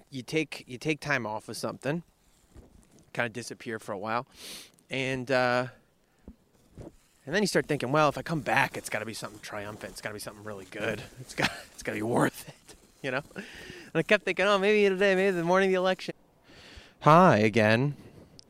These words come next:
I, uh, <coughs> I ran out of batteries. Now, look,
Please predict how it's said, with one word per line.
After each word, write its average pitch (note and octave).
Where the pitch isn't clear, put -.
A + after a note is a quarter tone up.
I, B2
uh, G#2
<coughs> -
I B2+
ran D3
out E3+
of C#3+
batteries. A#2
Now, F#3+
look, -